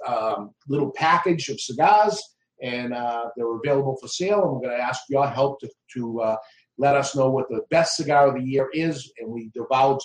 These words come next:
that cigar of the year on February sixth, which is the day before Super Bowl Sunday. So we look forward to that.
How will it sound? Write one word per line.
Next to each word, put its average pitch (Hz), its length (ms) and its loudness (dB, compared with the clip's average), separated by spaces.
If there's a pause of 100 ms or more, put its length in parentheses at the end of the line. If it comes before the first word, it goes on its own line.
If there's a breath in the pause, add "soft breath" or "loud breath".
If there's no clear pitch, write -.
that 147 280 4 (400)
cigar 135 360 2
of 123 60 -2
the 135 80 -4
year 139 260 -2
on 113 180 -10
February 147 540 -2
sixth, - 360 -6
which 123 200 -12
is - 80 -20
the 107 200 -14
day 151 200 2
before 139 480 -2 (360)
Super 170 300 -2
Bowl 139 220 0
Sunday. 113 480 -6
So 101 180 -14
we 117 80 -6
look 117 180 -10
forward 120 280 -4
to 101 100 -12 (100)
that. 120 180 0